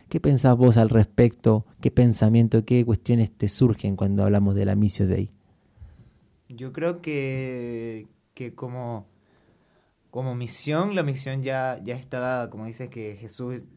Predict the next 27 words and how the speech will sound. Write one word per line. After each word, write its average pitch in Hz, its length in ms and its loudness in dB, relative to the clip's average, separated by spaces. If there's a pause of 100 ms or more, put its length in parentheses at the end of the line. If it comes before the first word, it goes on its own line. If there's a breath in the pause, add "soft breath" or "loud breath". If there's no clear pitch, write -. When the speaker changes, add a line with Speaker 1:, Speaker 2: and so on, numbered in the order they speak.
(160)
Speaker 2:
no, 117 720 -12 (300)
no, 107 480 -14
no 110 140 -16
fue 117 140 -14
como 127 220 -10
que 101 320 -16 (560)
lo 113 280 -8
dudó, 113 240 -8
sino 139 300 -8
que 120 160 -6
Él 117 120 -8
fue 131 220 -10
quien 131 220 -14
se 113 120 -16
acercó 107 440 -10
y 135 40 -6
les 117 200 -8
dijo, 117 340 -12
¿no? 110 200 -14 (880)
Es 98 140 -18
como 117 240 -12
que 107 240 -10
si 107 200 -16
viene 123 420 -8
y 117 60 -10
te 107 100 -12
dice, 107 600 -12